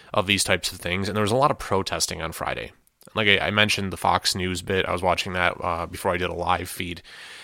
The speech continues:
on Friday, and some of it's just absolutely insane. You have people screaming at the reporter to show them photos of the dead babies. "Oh, this is a lie.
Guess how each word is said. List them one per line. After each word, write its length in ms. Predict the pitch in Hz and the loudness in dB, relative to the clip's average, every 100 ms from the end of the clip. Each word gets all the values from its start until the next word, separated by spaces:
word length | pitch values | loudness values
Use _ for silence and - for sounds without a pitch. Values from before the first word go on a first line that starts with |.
| - | -6
on 140 | 101 95 | -4 2
Friday, 400 | 107 92 90 92 | 4 6 6 4
and 100 | 95 | 4
some 140 | 156 | 4
of 80 | 131 | 4
it's 100 | 98 | 2
just 100 | - | 2
absolutely 380 | 98 95 95 90 | 2 2 -2 -2
insane. 200 | 87 107 | -2 0
You 40 | |
have 60 | 110 | 0
people 180 | 131 | 0
screaming 760 | 90 - - - 117 110 107 98 | 4 6 6 4 2 2 2 0
at 100 | 87 | -2
the 60 | |
reporter 540 | 90 87 104 95 90 90 | -4 -2 0 2 2 0
to 60 | |
show 320 | 87 - 98 92 | 2 2 2 2
them 160 | 92 | 0
photos 400 | - 92 92 90 | 0 0 0 -2
of 80 | 87 | -4
the 80 | 90 | -6
dead 420 | 87 104 92 90 | -2 2 2 2
babies. 480 | 92 90 92 90 85 | 0 0 -2 -4 0
"Oh, 180 | 107 101 | 4 4
this 180 | 95 95 | 4 2
is 140 | 101 | 0
a 60 | 90 | -2
lie. 440 | 90 90 92 85 | 0 4 4 2